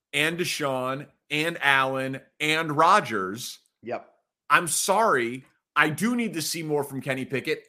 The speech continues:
Speaker 1: and the things around him
Speaker 2: Sure.
Speaker 1: i-, in order to believe that, like, like, could they, could they be a seven-win team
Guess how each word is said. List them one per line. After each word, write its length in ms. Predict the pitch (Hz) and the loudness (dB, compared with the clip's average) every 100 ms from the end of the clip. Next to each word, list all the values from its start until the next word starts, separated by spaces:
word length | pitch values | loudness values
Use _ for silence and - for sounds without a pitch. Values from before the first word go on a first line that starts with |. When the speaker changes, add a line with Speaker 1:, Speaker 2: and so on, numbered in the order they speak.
| 190 | -2
Speaker 1:
and 340 | 226 254 254 | 0 0 -2
the 160 | 202 208 | -4 -6
things 380 | 208 208 190 | -4 -4 -2
around 420 | 175 160 180 226 156 | 0 2 2 2 -4
him 440 | 117 90 98 143 _ _ _ _ _ | -6 -8 -10 -14 _ _ _ _ _
Speaker 2:
Sure. 340 | - 170 131 - | -8 -4 -4 -6
Speaker 1:
i-, 80 | 185 _ - | -16 _ -2
in 180 | 165 165 175 | 0 0 2
order 320 | 185 185 180 | 4 4 2
to 80 | 175 | 0
believe 580 | 151 185 208 170 160 - _ _ _ | -2 -4 -4 -4 -6 -12 _ _ _
that, 280 | 160 175 - _ - | -4 -4 -4 _ -18
like, 100 | - - | -14 -4
like, 180 | 185 - | -4 2
could 140 | 208 | 2
they, 100 | 214 | 2
could 200 | 214 220 | 2 2
they 160 | 220 202 | 4 2
be 260 | 147 208 | -2 0
a 60 | 220 | 0
seven-win 1040 | 214 - 180 165 165 185 175 170 170 170 | 0 -2 2 2 2 -6 -6 -6 -6 -8
team 640 | 139 151 147 151 160 185 | -8 -8 -6 -8 -8 -12